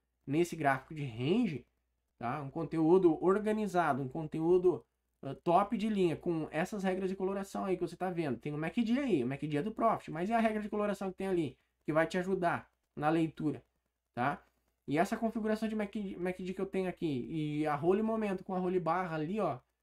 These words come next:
que é aquela barrinha ali, ó, vou botar de volta aqui, ó. Que é essa barrinha aqui, ó, com essa role momentum que te ajuda. Olha lá, ó,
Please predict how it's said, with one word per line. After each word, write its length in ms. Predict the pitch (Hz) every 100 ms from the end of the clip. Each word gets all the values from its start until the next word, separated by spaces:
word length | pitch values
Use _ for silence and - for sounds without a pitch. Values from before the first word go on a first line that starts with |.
| _ _
que 60 | 151
é 40 |
aquela 260 | 151 175 180
barrinha 340 | 180 156 175
ali, 140 | 165 190
ó, 60 |
vou 100 | 170
botar 240 | 170 180 175
de 100 | 170
volta 220 | 160 -
aqui, 140 | - 156
ó. 60 | - _ _ _ _ _ -
Que 80 |
é 20 | 156
essa 160 | -
barrinha 340 | 180 170 170 190
aqui, 280 | 185 220
ó, 100 | 180 127 _ _ _ _
com 320 | - 190 208 - _
essa 260 | 143 156 180
role 220 | 175 190
momentum 480 | 175 160 190 208 175
que 100 | 180
te 120 | 196
ajuda. 520 | 165 151 233 175 - _ _ _
Olha 160 | - 214
lá, 220 | 202
ó, 80 | 123